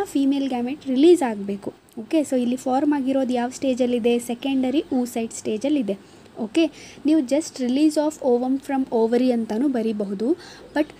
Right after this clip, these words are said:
ಎಕ್ಸಾಕ್ಟಾಗಿ, ಪರ್ಟಿಕ್ಯುಲರಾಗಿ ಯಾವ ಸ್ಟೇಜಲ್ಲಿ release ಆಗ್ತಾ ಇದೆ ಅಂತಂದರೆ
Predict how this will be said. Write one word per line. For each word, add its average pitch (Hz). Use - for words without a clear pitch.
ಎಕ್ಸಾಕ್ಟಾಗಿ, 262
ಪರ್ಟಿಕ್ಯುಲರಾಗಿ 262
ಯಾವ 220
ಸ್ಟೇಜಲ್ಲಿ 294
release 247
ಆಗ್ತಾ 214
ಇದೆ 202
ಅಂತಂದರೆ 202